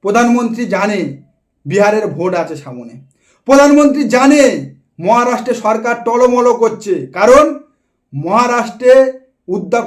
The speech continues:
ঠাকরে এবং রাজ ঠাকরে এক জায়গায় চলে এসেছে, সিন্ধে শিবির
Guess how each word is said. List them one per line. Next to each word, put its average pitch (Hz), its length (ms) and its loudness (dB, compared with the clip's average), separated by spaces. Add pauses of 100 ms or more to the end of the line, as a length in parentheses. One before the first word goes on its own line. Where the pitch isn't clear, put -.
ঠাকরে 226 300 0 (100)
এবং 190 180 -4 (120)
রাজ 190 200 -6
ঠাকরে 202 320 -8
এক 175 220 -8
জায়গায় 170 340 -6
চলে 151 260 -10
এসেছে, - 280 -20 (640)
সিন্ধে 269 420 8
শিবির 285 280 0